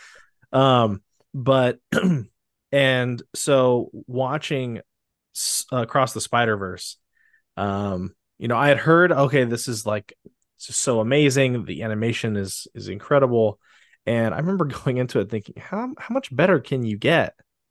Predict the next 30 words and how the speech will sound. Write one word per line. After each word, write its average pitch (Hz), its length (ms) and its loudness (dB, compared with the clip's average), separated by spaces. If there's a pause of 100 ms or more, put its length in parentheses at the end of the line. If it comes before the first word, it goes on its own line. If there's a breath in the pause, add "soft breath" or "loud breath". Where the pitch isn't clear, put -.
(440)
from 110 580 0 (380)
Into 170 280 0
the 110 100 -2
Spider-Verse?" - 680 -6 (140)
'Cause, 117 220 0
like, 110 320 0 (400)
that's 190 120 2
one 202 100 6
of - 80 4
the 104 60 0
best 110 160 0
animated 107 360 -4
movies 90 280 -6
I 92 140 -8
had 87 100 -6
ever - 140 -10
seen. 113 480 -2 (640)
Um, 101 580 -2 (240)
so, 143 140 2
like, 120 160 2
how 170 100 0
much 147 220 -6
better 139 200 4
can 135 200 -6
you 113 100 -6
get? 123 260 2 (120)
<clears throat> - 0 - (680 soft breath)
And 131 220 -2
the 117 60 -2
second 202 720 0